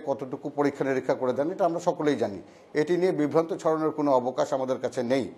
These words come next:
এবং আমরা জনগণকে এটা, আহ, সচে-, মানে সচেতনতাটা এইটুকুই বলে দিতে পারি যে আমাদের, আমরা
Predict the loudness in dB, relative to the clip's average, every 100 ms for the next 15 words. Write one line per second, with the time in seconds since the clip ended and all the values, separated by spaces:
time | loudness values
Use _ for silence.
0 | -20 -20 -20 -20 -2 2 4 2 -2 0
1 | 0 4 2 4 0 0 0 -4 -2 -2
2 | 0 0 4 4 2 -6 -20 -18 2 4
3 | 4 2 0 0 0 -4 -4 -2 -2 2
4 | 0 0 0 0 0 0 2 2 2 0
5 | 2 2 2 2 0 4 4 4 -2 -12
6 | -20 _ -10 0 4 4 4 4 4 2
7 | 4 4 4